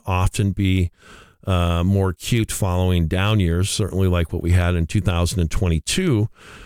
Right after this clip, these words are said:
But I would like to point out that this past December, we did witness some of the most severe tax loss selling that we've seen in years.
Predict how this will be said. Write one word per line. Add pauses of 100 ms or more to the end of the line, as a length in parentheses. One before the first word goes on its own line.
(180)
But
I
would
like
to
point
out
that
this
past
December,
we
did
witness
some
of
the
most
severe
tax
loss
selling
that
we've
seen
in
years.